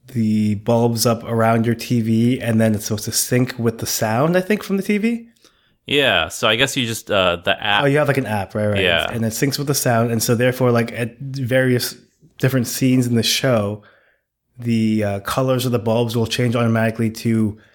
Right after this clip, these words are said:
Speaker 1: like, accent the scene, right?
Speaker 2: Yeah. So I guess they did this with Sharknado two.
Speaker 1: Now then you know it's quality.
Speaker 2: Which I missed.
Speaker 1: Yeah.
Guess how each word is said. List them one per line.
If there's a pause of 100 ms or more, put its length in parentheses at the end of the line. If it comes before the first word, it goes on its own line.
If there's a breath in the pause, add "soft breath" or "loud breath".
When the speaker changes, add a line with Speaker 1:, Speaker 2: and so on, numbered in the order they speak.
(300 soft breath)
Speaker 1:
like,
accent
the
scene,
right? (180)
Speaker 2:
Yeah.
So
I
guess
they
did
this
with
Sharknado
two. (640)
Speaker 1:
Now
then
you
know
it's
quality.
Speaker 2:
Which
I
missed.
Speaker 1:
Yeah.